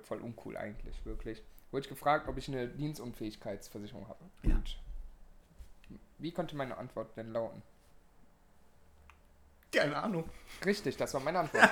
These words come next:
Speaker 2: <laughs> Ich weiß auch nicht.
Speaker 1: Ja, das war meine Antwort. Ich hab
Speaker 2: <laughs> Ich
Speaker 1: keine
Speaker 2: weiß gar
Speaker 1: Ahnung, weiß
Speaker 2: keine
Speaker 1: ich
Speaker 2: Ahnung, was
Speaker 1: nicht.
Speaker 2: das ist.
Speaker 1: Ich weiß, Dienst-, du kennst so eine Berufsunfähigkeitsversicherung.
Speaker 2: Ja, ja.
Speaker 1: Ja,
Speaker 2: Aber
Speaker 1: das ist
Speaker 2: Dien-,
Speaker 1: das,
Speaker 2: Dienst
Speaker 1: ja.
Speaker 2: ist quasi bei T V Ö D dann.
Speaker 1: Ja, bei Beamten, genau.
Speaker 2: Oder bei Beamten.
Speaker 1: Ja, und ich, keine
Speaker 2: T V Ö D
Speaker 1: Ahnung,
Speaker 2: ist
Speaker 1: ich
Speaker 2: auch
Speaker 1: weiß
Speaker 2: wieder
Speaker 1: nicht.
Speaker 2: Quatsch.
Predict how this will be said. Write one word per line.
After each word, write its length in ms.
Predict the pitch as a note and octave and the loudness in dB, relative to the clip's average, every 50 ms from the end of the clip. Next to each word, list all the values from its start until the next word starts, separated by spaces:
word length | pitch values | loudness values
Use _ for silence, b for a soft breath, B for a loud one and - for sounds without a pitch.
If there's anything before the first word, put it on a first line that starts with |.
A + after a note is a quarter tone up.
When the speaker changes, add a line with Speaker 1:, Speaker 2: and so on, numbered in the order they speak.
| D4+ C#4 | 12 10
Speaker 2:
<laughs> 160 | - - C4 | 10 10 8
Ich 100 | A3+ - | 6 8
weiß 240 | - A3+ F#3 - - | 10 8 8 8 6
auch 180 | - - - - | 4 2 4 2
nicht. 200 | F3+ F3 E3+ E3 | 0 2 6 10
Speaker 1:
Ja, 160 | G3 G#3+ G3+ | 10 10 12
das 240 | F#3+ G3+ G3 - G#3+ | 12 10 10 12 12
war 100 | A3 A3 | 12 12
meine 180 | G3+ F3+ F3+ F#3 | 12 10 10 8
Antwort. 300 | A3+ G3 - D3 C#3 - | 8 8 6 6 6 6
Ich 120 | D#3+ - - D#3 | 6 6 8 8
hab 60 | - | 10
Speaker 2:
<laughs> 60 | A#3+ | 10
Ich 0 | |
Speaker 1:
keine 100 | F3+ D#3 | 12 12
Speaker 2:
weiß 160 | - - - | 12 12 12
gar 140 | C3 - - - - | 12 12 12 12 12
Speaker 1:
Ahnung, 120 | - C3+ | 12 12
weiß 180 | D3 E3+ - C4 | 10 10 10 10
Speaker 2:
keine 120 | - - | 8 8
Speaker 1:
ich 60 | G#3+ | 8
Speaker 2:
Ahnung, 40 | F3 | 8
was 60 | D#3 | 6
Speaker 1:
nicht. 120 | C3 - C3+ | 6 6 4
Speaker 2:
das 140 | C3+ - | 2 2
ist. 140 | - F#3 - C3+ - | 0 0 0 0 2
Speaker 1:
Ich 60 | - | 4
weiß, 180 | D3 D3+ F#3 G#3+ - B2+ B2+ B2+ | 6 6 6 4 0 -6 -4 -2
Dienst-, 280 | C#3+ D#3+ F3+ - - - A#2+ B2 - | 0 0 0 -2 -4 -6 -8 -8 -8
du 60 | B2 | 0
kennst 180 | - C3+ C3+ C#3+ | 2 2 2 2
so 60 | D#3 | 0
eine 80 | C3 A#2+ | -2 -2
Berufsunfähigkeitsversicherung. 1200 | B2+ B2+ C#3 D3 D3 - B2 A2+ - A2 G#2+ - - G#2 G2+ - - A#2 C3 C#3+ D#3+ E3 D3 A2+ | -2 -2 -2 -2 -2 -4 -6 -6 -6 -6 -6 -6 -8 -8 -6 -2 6 10 10 12 12 12 10 8
Speaker 2:
Ja, 80 | G#2 | 4
ja. 80 | G2+ G#2+ - - | -2 -4 0 2
Speaker 1:
Ja, 80 | A#2+ | 4
Speaker 2:
Aber 100 | A#2+ B2 | 6 6
Speaker 1:
das 80 | A#2 D#3 | 6 6
ist 60 | D#3 | 6
Speaker 2:
Dien-, 80 | D#3 F3+ | 8 10
Speaker 1:
das, 160 | G#3 D#3 - | 10 10 10
Speaker 2:
Dienst 180 | - F#3 G3+ F3+ | 10 10 10 10
Speaker 1:
ja. 100 | A#2+ C3+ | 10 8
Speaker 2:
ist 80 | - | 10
quasi 260 | - E3 D#3+ D#3 D#3+ D3+ | 12 12 12 12 12 10
bei 180 | C#3+ D3 C#3+ | 8 8 8
T 140 | C3+ D#3+ D3+ | 8 6 4
V 160 | - D3+ C3+ | 4 6 4
Ö 80 | C3 B2 | 4 4
D 180 | B2 B2 A#2+ | 4 2 2
dann. 220 | A2 A#2 A#2 A2 G2 - G#2 F2 A#2+ A#2+ A#2+ | 2 0 -4 -6 -8 -10 -10 -8 -6 -2 2
Speaker 1:
Ja, 100 | A#2+ A#2+ B2 | 4 4 4
bei 160 | C3 B2+ B2 | 4 2 2
Beamten, 500 | B2 B2 A2+ G2+ A#2 A2 - - A2 A2 | 2 2 0 0 0 -4 -8 -10 -6 -4
genau. 220 | A#2+ A#2+ A#2+ A2 G#2 | -2 -2 0 0 -2
Speaker 2:
Oder 100 | B2 A#2 | 0 0
bei 120 | A#2+ B2 | 0 0
Beamten. 320 | A2 A2 - - A2+ - - - | 0 -2 -2 -2 -4 -4 0 4
Speaker 1:
Ja, 200 | B2+ B2 - - - - - A#2+ - - | 4 4 4 2 -2 -12 -12 -14 -10 -8
und 280 | - C3 B2+ B2 - - - | -6 -6 -6 -8 -10 -14 -14
ich, 260 | - D#3 - - - - | -14 -14 -12 -14 -14 -12
keine 160 | - - C#3+ B2+ | -10 -8 -6 -4
Speaker 2:
T 60 | A2+ | -2
V 60 | - | -2
Ö 20 | - | 0
D 100 | - D#3+ | -2 -2
Speaker 1:
Ahnung, 140 | B2+ A#2+ | -2 -4
Speaker 2:
ist 60 | G2 - | -8 -8
Speaker 1:
ich 60 | - - | -6 -4
Speaker 2:
auch 40 | |
Speaker 1:
weiß 180 | - A3+ D4+ - | -2 -2 -2 -4
Speaker 2:
wieder 100 | - A2+ | -6 -8
Speaker 1:
nicht. 120 | - - - | -8 -8 -10
Speaker 2:
Quatsch. 220 | - A2 - - | -12 -12 -12 -14